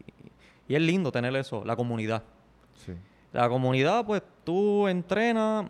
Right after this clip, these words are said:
Speaker 1: y todos se apoyan, se agregan en las redes dentro
Speaker 2: Claro.
Speaker 1: de, pero la comunidad es lo que ha hecho también que el deporte crezca,
Speaker 2: Sí, sí,
Speaker 1: porque
Speaker 2: sí.
Speaker 1: se, se comparte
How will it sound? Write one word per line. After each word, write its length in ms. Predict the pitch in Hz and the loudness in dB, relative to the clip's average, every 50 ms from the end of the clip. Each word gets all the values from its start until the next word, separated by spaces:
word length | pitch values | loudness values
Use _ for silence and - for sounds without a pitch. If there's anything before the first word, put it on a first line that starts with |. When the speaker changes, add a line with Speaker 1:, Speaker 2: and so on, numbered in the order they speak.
| - 123 | -8 -6
Speaker 1:
y 140 | 131 123 | -6 -4
todos 240 | - 131 135 147 139 | -2 0 0 0 0
se 80 | - 156 | 0 0
apoyan, 880 | 131 - 151 160 165 170 165 160 160 160 156 151 151 156 156 156 156 131 | 0 2 2 4 4 4 4 4 4 4 4 2 0 0 -2 -4 -4 -4
se 120 | - 131 | -4 -2
agregan 380 | 120 113 113 117 127 127 131 135 | -2 0 0 0 -2 -2 -4 -4
en 60 | 131 | -2
las 120 | 123 120 117 | -2 -2 -2
redes 420 | 131 147 160 156 160 156 151 143 | -2 -2 -2 -2 -2 -2 -2 -2
dentro 160 | 135 127 123 95 95 | -4 -2 -2 -2 0
Speaker 2:
Claro. 100 | 92 101 | 0 -2
Speaker 1:
de, 220 | 127 156 170 170 - - - _ _ - - - - - _ _ - | -2 -4 -4 -6 -10 -14 -20 _ _ -20 -20 -20 -20 -20 _ _ -2
pero 180 | 131 127 127 | 0 0 2
la 140 | 127 123 123 | 4 4 4
comunidad 600 | 120 127 127 127 127 127 120 120 131 143 156 165 | 2 2 0 0 0 2 2 2 4 4 2 2
es 60 | 170 | 2
lo 140 | 170 170 165 | 0 0 0
que 100 | 160 165 | 2 2
ha 100 | 156 156 | 2 4
hecho 240 | 160 151 - 156 151 | 2 2 -2 -4 -2
también 240 | 147 147 143 143 135 | -2 -2 -2 -2 -2
que 80 | - 143 | -2 -2
el 100 | 131 131 | -2 -2
deporte 480 | 135 107 131 131 123 - - 127 117 | -2 -2 -2 -4 -4 -2 -2 -2 -2
crezca, 420 | - - 135 156 - - - 98 - - | -2 -4 -6 -6 -8 -10 -14 -14 -14 -16
Speaker 2:
Sí, 220 | - - 117 117 | -10 -6 -6 -6
sí, 60 | 95 92 - | -4 -4 -4
Speaker 1:
porque 500 | 123 110 95 90 113 110 107 104 104 98 - | -4 -4 -2 -2 -2 -2 -2 -2 -4 -6 -8
Speaker 2:
sí. 60 | - - - | -10 -14 -10
Speaker 1:
se, 580 | - 117 110 107 104 101 98 98 92 82 82 - - - _ | -6 -6 -4 -4 -4 -6 -8 -8 -10 -12 -16 -18 -20 -20 _
se 200 | - - - 123 | -12 -8 -6 -6
comparte 540 | - 120 110 107 - 120 123 117 - - - | -4 -4 -4 -2 0 0 0 0 -2 -6 -12